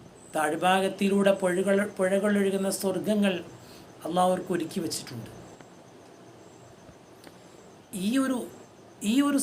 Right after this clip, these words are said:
സഹാബത്ത്, മുഹാജിറുകളും അൻസാറുകളുമാകുന്ന സ്വഹാബിവര്യന്മാരെ പിൻപറ്റിയാൽ, അവരോടൊപ്പം അവർ ചെയ്തത് നമ്മുടെ ജീവിതത്തിൽ കൊണ്ടുവന്നാൽ, അവർ ചെയ്യരുതെന്ന്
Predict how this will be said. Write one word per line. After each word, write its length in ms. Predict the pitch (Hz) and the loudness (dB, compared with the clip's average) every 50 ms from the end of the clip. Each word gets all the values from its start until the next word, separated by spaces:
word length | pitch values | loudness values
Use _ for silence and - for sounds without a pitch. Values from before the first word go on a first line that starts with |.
| - - | 0 -2
സഹാബത്ത്, 640 | 208 - - 214 240 214 190 175 170 - - 131 123 120 - - - - - - - - - - - - - - - - - - - - - - - - - - - - | -4 -2 0 0 0 2 0 -2 -6 -6 -10 -12 -14 -14 -16 -18 -20 -20 -20 -20 -20 -20 -20 -20 -20 -20 -20 -20 -20 -20 -20 -20 -20 -20 -20 -20 -20 -20 -20 -16 -12 -10
മുഹാജിറുകളും 720 | - 131 151 175 202 196 196 202 208 208 208 208 208 202 190 | -6 -2 0 2 2 2 2 0 2 2 4 4 4 2 2
അൻസാറുകളുമാകുന്ന 1040 | 185 175 - - 202 208 208 208 202 214 208 202 202 196 196 190 185 190 196 196 196 190 190 | 0 0 0 2 4 4 4 4 2 2 2 2 2 2 2 2 2 0 -2 -2 -2 -2 -2
സ്വഹാബിവര്യന്മാരെ 960 | - 180 165 175 196 196 196 196 196 180 175 170 160 156 147 135 123 120 113 - - - - - - - - - - - - - - - - - - - - - - - | -2 -2 -2 -2 -2 0 0 -2 -2 -2 -2 -4 -4 -4 -6 -6 -6 -8 -10 -12 -14 -18 -20 -20 -20 -20 -20 -20 -20 -20 -20 -20 -20 -20 -20 -20 -20 -20 -20 -20 -8 -6
പിൻപറ്റിയാൽ, 1120 | 156 151 170 185 196 208 208 208 202 - - 185 180 180 180 175 175 175 180 180 175 160 160 - - - - - - - - - - | -4 -2 0 0 2 2 2 0 -2 -4 -4 0 2 2 4 4 4 4 4 2 2 2 -2 -4 -8 -14 -20 -20 -20 -20 -14 -8 -4
അവരോടൊപ്പം 800 | 143 151 165 170 180 185 196 202 208 208 208 - - 190 190 185 - - - - - - - - - - - - - - 156 | -2 -2 0 0 0 2 2 2 2 2 0 0 0 0 0 -2 -6 -12 -18 -20 -20 -20 -20 -20 -20 -20 -20 -18 -8 -4 0
അവർ 180 | 165 180 208 208 226 220 - - | 2 2 4 4 2 2 0 0
ചെയ്തത് 420 | 185 180 180 180 170 185 185 190 185 | 0 0 0 -2 -2 -2 -2 -2 -2
നമ്മുടെ 280 | 175 165 170 175 180 175 147 147 | -2 -2 -2 -2 -4 -4 -4 -4
ജീവിതത്തിൽ 400 | 165 170 175 175 170 - 175 165 - | -4 -2 -2 -2 -2 -4 -6 -8 -8
കൊണ്ടുവന്നാൽ, 640 | 165 156 151 147 156 151 143 143 143 139 139 135 131 127 135 - - - - - - - - - - - 147 | -8 -6 -6 -4 -4 -4 -4 -4 -6 -6 -8 -8 -8 -10 -12 -16 -18 -20 -20 -20 -20 -20 -20 -18 -12 -6 -4
അവർ 180 | 165 185 196 208 202 202 - | -2 0 2 2 0 0 0
ചെയ്യരുതെന്ന് 640 | 190 175 175 180 196 208 208 208 208 202 190 196 196 | -2 -2 0 2 2 2 4 4 4 2 2 0 0